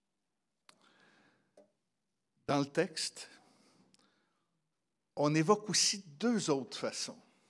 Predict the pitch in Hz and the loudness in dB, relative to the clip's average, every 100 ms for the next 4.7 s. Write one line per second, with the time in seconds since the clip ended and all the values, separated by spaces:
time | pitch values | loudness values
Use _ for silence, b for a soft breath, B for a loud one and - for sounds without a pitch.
0 | b b b _ _ - 113 - 101 98 | b b b _ _ -16 -14 -14 -14 -14
1 | 85 - _ _ - - _ _ _ _ | -16 -20 _ _ -20 -20 _ _ _ _
2 | _ _ 131 131 196 202 - 135 135 139 | _ _ -6 -2 -4 -4 -12 -6 -6 -4
3 | - 202 165 110 107 104 - - 110 101 | 0 2 2 0 -4 -4 -6 -8 -8 -10
4 | 101 98 92 - - - - | -12 -16 -16 -16 -16 -16 -18